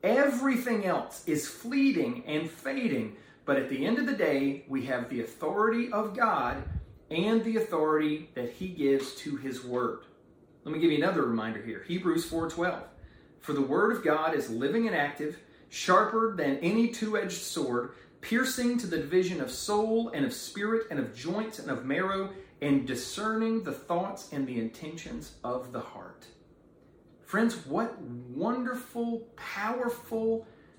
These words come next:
engaging reminders that the Bible gives us about itself to show us just how significant it is.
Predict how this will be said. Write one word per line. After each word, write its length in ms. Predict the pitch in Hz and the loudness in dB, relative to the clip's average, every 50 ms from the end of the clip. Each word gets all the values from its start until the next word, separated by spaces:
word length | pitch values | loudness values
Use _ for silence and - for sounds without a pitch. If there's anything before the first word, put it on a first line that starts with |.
| - - - _ | -20 -20 -14 _
engaging 1040 | 160 160 156 139 123 120 117 131 170 190 214 240 247 262 202 220 247 247 247 240 214 | -2 0 0 0 0 -2 4 6 6 8 8 6 4 2 0 0 0 2 2 2 2
reminders 1200 | 220 214 208 190 196 196 202 233 240 247 247 247 208 156 135 127 131 151 180 - - - - - - - - - - | 2 0 0 0 -2 0 0 0 0 0 0 0 0 2 0 0 0 0 -2 -4 -6 -8 -10 -14 -18 -20 -12 -4 0
that 180 | 196 208 202 | 0 0 2
the 80 | 214 202 | 0 0
Bible 580 | 175 170 175 180 196 220 190 208 208 175 156 127 | 0 0 0 0 0 0 2 2 2 0 -2 0
gives 320 | 151 175 220 226 226 - 240 | 4 6 6 6 4 2 0
us 160 | 233 - - | -2 -2 -2
about 400 | 202 175 170 165 170 170 151 - | -2 -2 -2 0 0 0 0 -2
itself 880 | - - - - - - - 254 269 - - - 175 - - - - - - - - - - _ - - - | -4 -6 -6 -8 -6 -4 -2 0 0 0 0 -2 -4 -8 -12 -16 -20 -20 -20 -20 -20 -20 -20 _ -20 -18 -10
to 80 | - 190 | -6 -4
show 380 | - - 262 269 262 247 233 | -2 0 2 2 4 6 6
us 260 | 226 226 - - - - 165 | 6 4 4 -2 -8 -12 -12
just 420 | - - 208 233 240 247 - - | -10 -4 -2 -2 -2 -2 -4 -6
how 160 | - 208 214 | -4 -4 -2
significant 720 | 202 - - 190 170 160 156 160 156 - 151 151 151 - - | -2 -2 -4 -6 -6 -6 -6 -6 -8 -6 -4 -4 -4 -4 -2
it 140 | - 170 185 | 0 0 0
is. 400 | 226 254 - - - - - | 2 0 -2 -4 -6 -10 -16